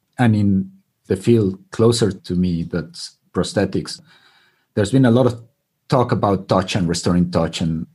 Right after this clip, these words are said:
the naturalness of how natural the sensations are perceived. And the issue there, again, is resolution.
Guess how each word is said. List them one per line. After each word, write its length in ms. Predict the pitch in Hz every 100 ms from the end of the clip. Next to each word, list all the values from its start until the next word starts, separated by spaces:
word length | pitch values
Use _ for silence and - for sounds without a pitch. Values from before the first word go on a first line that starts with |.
| -
the 80 | 90
naturalness 1000 | 85 95 92 90 87 85 82 80 - -
of 100 | -
how 100 | -
natural 500 | 90 95 95 95 82
the 120 | 82 80
sensations 640 | 80 76 87 85 85 -
are 100 | 73
perceived. 480 | 87 73 - 65 - _ _ _ _ _ _
And 220 | 120 98
the 180 | 95 101
issue 200 | 131 -
there, 200 | 95 95
again, 280 | 92 92 92
is 140 | 85 87
resolution. 640 | - 85 90 - -